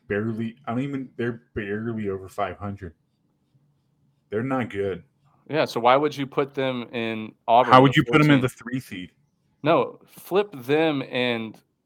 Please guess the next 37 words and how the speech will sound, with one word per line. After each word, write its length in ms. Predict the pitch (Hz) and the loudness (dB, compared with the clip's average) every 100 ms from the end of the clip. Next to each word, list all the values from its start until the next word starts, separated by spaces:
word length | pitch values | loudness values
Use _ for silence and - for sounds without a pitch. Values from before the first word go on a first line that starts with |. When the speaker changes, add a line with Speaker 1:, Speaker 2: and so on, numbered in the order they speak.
| _ | _
Speaker 1:
You 100 | 143 | -10
said 100 | 139 | -6
Speaker 2:
and 100 | 156 | -4
Ken- 120 | 156 160 | -2 -2
Speaker 1:
Kennesaw. 320 | 160 92 85 _ _ _ | -2 -6 -14 _ _ _
Speaker 2:
Oh, 440 | 196 196 143 113 - _ _ _ _ _ _ _ _ _ _ | 6 6 6 0 -10 _ _ _ _ _ _ _ _ _ _
wow, 240 | - 208 - | -4 -2 -2
you're 160 | 120 110 | -2 -2
right. 220 | 104 - _ _ _ _ _ _ _ | -2 -8 _ _ _ _ _ _ _
Telling 220 | - 147 120 | -2 0 0
you, 80 | |
my 120 | 107 110 | -4 -6
brain 280 | 120 123 | -4 -6
is 160 | 110 98 | -6 -10
mush 360 | 107 120 117 - | -6 -4 -4 -8
right 200 | 101 - | -10 -12
now. 280 | 98 98 _ _ _ _ _ _ _ | -14 -14 _ _ _ _ _ _ _
Ignore, 380 | 135 147 185 185 | -6 2 2 2
ignore 420 | 151 147 156 170 | -2 -2 2 2
that 100 | 143 | 4
I 80 | 117 | 2
said 260 | - 104 98 | 0 -6 -6
that. 220 | 101 - 131 | -14 -12 -12
Ignore 360 | 131 127 131 | -6 -2 0
that 100 | 120 | 0
I 60 | 104 | -4
said 200 | - - | -8 -14
that. 200 | - - _ | -14 -16 _
Speaker 1:
Okay, 280 | 131 101 80 - - | -8 -6 -8 -12 0
okay. 240 | 113 - | 0 2
Speaker 2:
Um, 640 | 98 127 123 113 107 101 - _ _ _ _ _ _ _ _ _ _ _ _ _ - | 4 6 6 4 0 -6 -16 _ _ _ _ _ _ _ _ _ _ _ _ _ -12
well, 320 | 120 123 127 - _ - | -2 0 0 -6 _ 2
here 80 | |
Speaker 1:
This 120 | 143 165 | 2 4
Speaker 2:
we 60 | |
go. 60 | - | 0
Speaker 1:
regional, 380 | 214 202 196 | -2 -2 -6